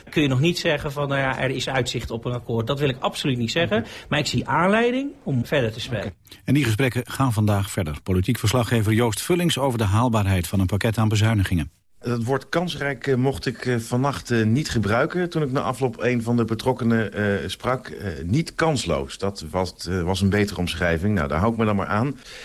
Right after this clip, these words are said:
Speaker 3: Maar ook hier geldt wat in het, eh, katshuis gold. Eh, het vinden van die eerste miljarden is wel te doen. Eh,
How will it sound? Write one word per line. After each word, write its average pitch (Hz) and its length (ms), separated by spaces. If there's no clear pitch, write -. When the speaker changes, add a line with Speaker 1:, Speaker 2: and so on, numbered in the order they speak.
Speaker 3:
Maar 107 180
ook 120 140
hier 143 240
geldt 131 280
wat 113 220
in 117 120
het, 104 160
eh, 101 180
katshuis 113 440
gold. 85 420
Eh, 95 180
het 104 200
vinden 127 320
van 107 160
die 104 120
eerste 151 300
miljarden 110 440
is 87 120
wel 90 140
te 85 120
doen. 117 340
Eh, 98 180